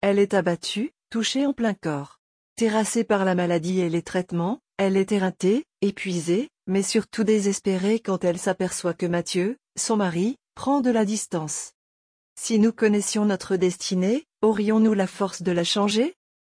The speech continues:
Si nous pouvions retourner dans le passé, serions-nous capables de le modifier ? Et maintenant un court extrait. La révélation de ma maladie a provoqué un séisme. Nous passons l'un et l'autre, chacun à notre tour, par des moments dépressifs,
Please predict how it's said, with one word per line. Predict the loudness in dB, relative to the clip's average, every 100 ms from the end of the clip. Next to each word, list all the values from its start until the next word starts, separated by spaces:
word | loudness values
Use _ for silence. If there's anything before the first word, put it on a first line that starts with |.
| -10
Si | 0 4
nous | 4
pouvions | 2 0 0 2 2
retourner | 2 0 0 2 2
dans | 2
le | 2
passé, | 0 -2 -2 0 -2 -4 _
serions-nous | -4 0 2 2 2 2
capables | 0 -2 -2 -2 -2
de | 0
le | 0 2
modifier ? | 0 -2 -6 -4 -4 -4 -8 _ _ _ _ _
Et | 0 2
maintenant | 2 2 2 2
un | 2
court | 0 -6 -4
extrait. | -4 -6 -8 -4 -4 -4 _ _ _ _ _ -2
La | 2 4
révélation | 2 2 2 2 -2 0
de | 2
ma | 4 4
maladie | 4 2 2 0
a | 0
provoqué | 0 0 2 0 0 0
un |
séisme. | 2 0 0 -2 -6 -8 -10 _ _ _
Nous | 0 2
passons | 0 0 0
l'un | 2
et | 2 0
l'autre, | 0 -2 -6 -18 _ -10
chacun | -4 -4 0 2
à | 4
notre | 2 0 -4
tour, | -2 -2 -2 -2 -8 _ -2
par | -2
des | 2 2
moments | 4 2 2
dépressifs, | 0 -2 -4 -2 -4 -4 -8 -20